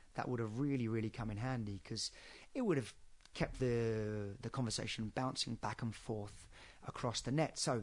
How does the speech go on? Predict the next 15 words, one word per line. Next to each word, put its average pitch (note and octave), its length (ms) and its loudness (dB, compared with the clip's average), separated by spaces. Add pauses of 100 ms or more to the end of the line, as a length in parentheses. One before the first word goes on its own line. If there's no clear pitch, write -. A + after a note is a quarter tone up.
anytime F#3 580 2
you D#3+ 120 4
hear C#3 240 4
kind B2+ 260 0
of B2 100 0
a - 60 -4
natural D3+ 420 2
pause A2+ 680 2
in B2+ 100 -2
the A#2+ 80 -2
conversation, B2 800 -2 (880)
or A#2 120 0
it G#2+ 80 -4
sounds C3 300 2
like G#2+ 260 -6